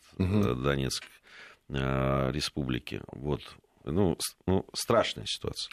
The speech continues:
Speaker 1: Ну вот видишь, и, и, и несмотря на вот эти все, так сказать,
Speaker 2: Что?
Speaker 1: у-, у-, ужимки,
Speaker 2: Да.
Speaker 1: э,
Speaker 2: Не, это
Speaker 1: предвыборные,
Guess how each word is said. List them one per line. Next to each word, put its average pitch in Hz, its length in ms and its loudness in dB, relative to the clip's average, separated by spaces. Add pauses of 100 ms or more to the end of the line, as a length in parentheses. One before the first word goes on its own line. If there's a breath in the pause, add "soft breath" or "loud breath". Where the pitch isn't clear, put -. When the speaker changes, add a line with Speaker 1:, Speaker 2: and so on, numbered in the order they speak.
Speaker 1:
Ну 165 140 6
вот 160 160 6
видишь, 139 340 2
и, - 140 -2
и, 143 600 6
и 139 40 6
несмотря 143 460 4
на 127 160 2
вот 127 140 4
эти 127 180 0
все, 120 680 4
так 120 100 6
сказать, 127 280 6
Speaker 2:
Что? - 300 8
Speaker 1:
у-, 143 80 10
у-, - 280 4
ужимки, 160 640 8
Speaker 2:
Да. 131 420 10
Speaker 1:
э, 123 40 12
Speaker 2:
Не, 135 60 12
это - 100 4
Speaker 1:
предвыборные, 165 480 8